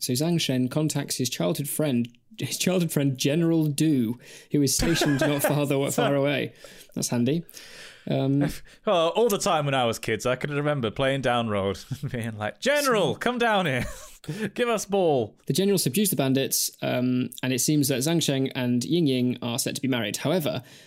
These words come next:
Speaker 1: Ying Ying's mother begins to regret her rash promise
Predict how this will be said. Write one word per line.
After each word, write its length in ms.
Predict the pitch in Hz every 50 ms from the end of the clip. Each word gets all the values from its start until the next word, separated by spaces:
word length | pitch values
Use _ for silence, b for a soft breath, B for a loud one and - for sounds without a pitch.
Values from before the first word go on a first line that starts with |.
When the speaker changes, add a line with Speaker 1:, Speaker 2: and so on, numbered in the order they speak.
| B B B
Speaker 1:
Ying 160 | 143 143 139
Ying's 180 | 131 127 120 127
mother 220 | 151 190 190 190
begins 320 | 170 160 147 139 135 127 -
to 80 | -
regret 380 | 123 123 120 - 185 190 - -
her 140 | - 123 120
rash 260 | 120 127 131 127 -
promise 480 | - - 135 127 131 143 143 - -